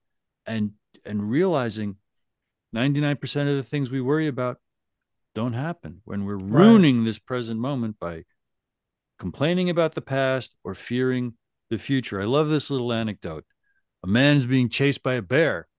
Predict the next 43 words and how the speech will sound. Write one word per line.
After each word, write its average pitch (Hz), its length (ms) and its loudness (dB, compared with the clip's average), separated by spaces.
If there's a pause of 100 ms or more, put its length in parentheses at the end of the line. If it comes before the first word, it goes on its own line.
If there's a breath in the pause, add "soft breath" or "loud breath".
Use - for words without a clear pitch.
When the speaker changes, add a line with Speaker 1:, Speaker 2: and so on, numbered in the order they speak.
(480)
Speaker 1:
through 120 140 -10
the 120 100 -6
woods, 180 380 6 (360)
and 107 60 -10
he 104 60 -4
comes 170 340 -4
to 151 160 -2
a 139 40 0
cliff, - 480 2 (420)
and 110 80 -8
he 127 80 -4
looks 180 260 0
down, 196 300 -2
and 147 80 -2
there's 127 80 -4
a 98 80 -4
roaring 220 640 8
tiger 180 640 4
jumping 185 500 2
up 214 160 -2
to 180 80 -10
get 220 240 -2
him. 135 120 -6 (420)
But 139 80 -4
he's 139 140 -4
gotta 214 280 2
start 214 300 0
climbing 196 460 -2
down 202 280 0
'cause 180 220 -8
of 180 60 -8
the 175 60 -2
bear, 190 260 2
and 131 100 0
he's 113 180 -6
halfway 214 640 2
down 214 400 2
the 208 60 2
wall, 208 340 2
clinging 214 520 -2
to 196 100 -6
the 190 100 -6
side. 196 480 0